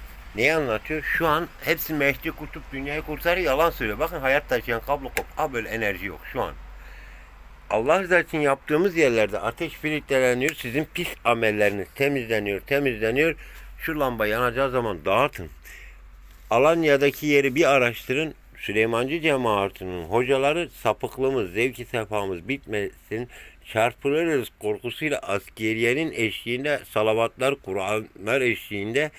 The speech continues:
Allah rızası için yapılan mescidi kirletiyorlar. Şehitlerimize bir damla rahmet gitmesin. Şehitlerimize, şehitlerimize, yanlış duymasın. E, şehitlerine bir damla rahmeti çok gören bir devlet, bir millet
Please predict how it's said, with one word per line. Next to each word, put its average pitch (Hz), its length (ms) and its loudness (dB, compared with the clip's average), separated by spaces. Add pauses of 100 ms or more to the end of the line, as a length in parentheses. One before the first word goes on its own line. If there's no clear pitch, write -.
(460)
Allah 120 320 0
rızası 113 320 -4
için 107 120 -10
yapılan 101 460 -4
mescidi 110 500 -4
kirletiyorlar. 117 760 -8 (100)
Şehitlerimize 123 800 0
bir 113 120 -2
damla 107 320 2
rahmet 95 420 -2
gitmesin. 85 520 -10
Şehitlerimize, 127 1000 2
şehitlerimize, 101 720 2
yanlış 98 440 0
duymasın. 120 520 0 (640)
E, 127 80 4
şehitlerine 143 600 4
bir 143 100 2
damla 139 280 6
rahmeti 127 420 2
çok 123 280 4
gören 110 300 4
bir 110 120 -2
devlet, 101 460 2
bir 110 100 2
millet 98 360 0